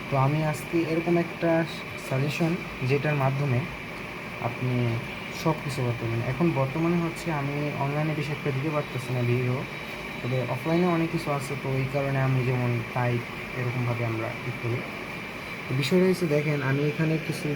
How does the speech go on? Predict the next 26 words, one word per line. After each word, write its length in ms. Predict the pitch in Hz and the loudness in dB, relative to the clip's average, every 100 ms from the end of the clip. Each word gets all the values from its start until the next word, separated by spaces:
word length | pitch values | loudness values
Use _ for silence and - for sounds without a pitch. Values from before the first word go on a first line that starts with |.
| 131 | 0
বেসিক 300 | 139 135 151 147 | 0 0 -4 -4
দিছি 240 | 147 - 151 127 127 | -4 -2 -2 0 2
এবং 120 | 131 131 | 2 0
এমসিকিউর 420 | 143 - 143 147 135 | -2 -2 0 0 2
জন্য 140 | 135 151 196 - - - - | 2 0 -2 -6 -8 -6 -4
প্রথমে 340 | 127 135 135 180 - - - - 127 | -2 2 0 0 -4 -8 -8 -6 -2
যে 100 | 123 127 131 | 2 2 2
কয়েকটা 320 | 139 139 151 135 | 0 0 0 0
আছে, 200 | 131 156 196 196 | 0 0 0 -2
সেই 140 | - 131 | -2 2
কয়েকটা 260 | 131 123 120 | 2 0 -2
দিছি। 240 | 113 - - - - - - 147 | -2 -4 -6 -8 -8 -8 -8 -2
এরপরে 280 | 139 - 165 165 | -2 2 4 4
এখান 180 | 143 156 160 | 4 2 2
থেকে 200 | 160 135 127 120 | 0 0 -2 0
আমার 180 | 127 127 131 | 0 -2 -2
প্রায় 260 | 131 127 135 - - - - - | -2 0 -4 -6 -8 -10 -10 0
কয়েকটা 320 | 143 147 - 143 | 2 2 2 2
ম্যাথ 180 | 135 135 131 | 2 2 -2
আছে, 180 | - 147 190 - | 0 -2 -2 0
সেই 160 | 143 135 | 2 4
ম্যাথগুলো 420 | 131 127 139 143 135 | 2 2 0 0 2
দিছি। 260 | 120 - - - - - - - - - - - - - - - - - - 123 | 0 -2 -8 -8 -8 -10 -10 -10 -8 -8 -8 -8 -8 -8 -8 -8 -8 -8 -4 2
যেই 180 | 151 175 156 | 6 6 6
ম্যাথগুলো 380 | 147 143 156 156 | 2 0 -2 0
করলে 220 | 147 127 | 0 0